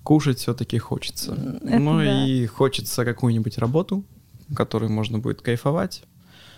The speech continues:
Speaker 1: и при этом получать за это деньги. Это же идеально просто. Получать деньги за свое хобби. Как говорил Конфуций, да?
Speaker 2: Да-да-да.
Speaker 1: Точно не помню эту фразу, но было что-то из разряда, э, «Сделай своим хобби,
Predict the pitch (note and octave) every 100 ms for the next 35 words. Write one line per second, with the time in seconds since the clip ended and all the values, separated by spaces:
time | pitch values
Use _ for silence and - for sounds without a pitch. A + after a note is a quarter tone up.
0 | - _ - - C#3+ B2+ A#2 A2 A2 B2+
1 | B2 B2+ A#2 A2+ A#2 A2+ A#2 A2+ A2 G#2+
2 | A2+ A#2+ A#2 A2 B2 A#2+ G#2 - A2+ -
3 | - - - - B2+ C#3 D#3+ C3+ C3 A#2
4 | - A#2+ A2 - A2+ A#2 A#2+ - - B2+
5 | - A#2+ A#2+ A2+ - B2 A#2 C3 - -
6 | A2+ D3+ - - - A#3 A#3 A3+ A3+ G3
7 | C#3+ - A2+ A2+ A2+ G#2+ A2 A#2+ D#3+ D#3+
8 | B2+ C3+ C#3 B2+ B2+ C#3 - C5+ B2+ B2+
9 | B2 B2+ B2 - - - - - - C3
10 | C3+ B2 B2 D3 C3 A#2 - C3 B2 A#2+
11 | C3 A#2+